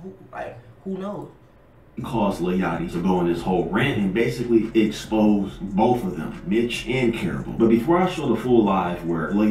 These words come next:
Speaker 2: Yachty went off on everybody, right, there's a couple things that made Lil Yachty wanna spaz on Caribou, because for some reason, somebody had brought up and tweeted out, she said, "I see why Caribou left." And she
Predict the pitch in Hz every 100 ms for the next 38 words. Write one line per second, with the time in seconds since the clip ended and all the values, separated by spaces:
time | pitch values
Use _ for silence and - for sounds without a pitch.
0 | 98 92 87 82 98 113 104 98 - 90
1 | 95 80 71 69 76 82 101 123 120 170
2 | 165 151 147 120 113 104 98 110 107 92
3 | 101 113 101 95 92 87 80 - 90 80
4 | 80 82 - 165 160 78 156 170 185 175
5 | 165 170 - 214 190 131 117 90 87 80
6 | - 131 147 139 135 127 117 101 98 95
7 | 92 92 87 95 175 - 151 143 113 104
8 | 98 110 - 98 180 - - - 175 185
9 | 139 127 113 107 92 90 180 156 - -
10 | 202 202 180